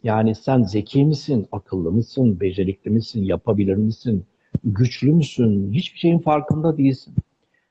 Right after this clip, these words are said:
Sanki sadece o kişi var hayatında ve o kişi, e,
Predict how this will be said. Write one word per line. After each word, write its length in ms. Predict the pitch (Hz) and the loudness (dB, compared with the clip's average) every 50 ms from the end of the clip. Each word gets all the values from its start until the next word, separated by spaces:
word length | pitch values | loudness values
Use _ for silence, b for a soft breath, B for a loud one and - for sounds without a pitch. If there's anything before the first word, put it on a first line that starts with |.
| - - - | -6 -6 -6
Sanki 480 | _ - 233 285 294 240 - - 135 123 | _ -2 -2 0 0 0 0 2 2 2
sadece 760 | - - - 269 330 330 254 160 123 110 90 123 139 208 - | 0 0 0 2 2 4 4 4 2 2 2 2 2 2 2
o 240 | - - - 233 254 | 0 0 0 0 0
kişi 560 | - - 240 - - - - 202 196 170 123 | 0 -2 -4 -4 -4 -2 0 0 2 2 2
var 220 | 110 113 107 95 | 2 0 0 0
hayatında 680 | 98 110 104 104 107 107 107 - - 175 185 220 226 | 0 0 2 2 2 2 0 -4 -6 -4 -4 -2 2
ve 260 | 196 180 185 185 - - _ _ _ _ _ _ _ _ - | 2 2 0 0 -4 -12 _ _ _ _ _ _ _ _ 0
o 120 | - 196 214 | 0 0 0
kişi, 840 | - - 202 170 - - - - 160 160 156 151 151 151 - - - - | 0 -2 -4 -4 -4 -6 -6 0 4 4 6 6 6 4 2 0 -4 -2
e, 300 | - 127 127 120 120 117 | 0 2 2 2 2 2